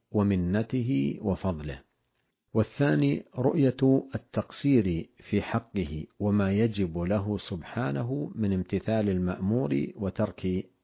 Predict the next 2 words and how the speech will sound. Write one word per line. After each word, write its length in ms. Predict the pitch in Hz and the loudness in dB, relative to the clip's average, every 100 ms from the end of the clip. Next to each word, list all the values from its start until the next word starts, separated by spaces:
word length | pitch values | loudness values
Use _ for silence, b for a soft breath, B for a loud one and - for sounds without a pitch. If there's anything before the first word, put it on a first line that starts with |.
| _ 104 | _ -2
المحظور، 600 | 98 - 87 92 82 - _ _ _ _ _ _ _ | -2 -2 -6 -6 -6 -12 _ _ _ _ _ _ _
والثالث 640 | 113 107 - 135 127 117 120 | 0 0 2 4 6 4 4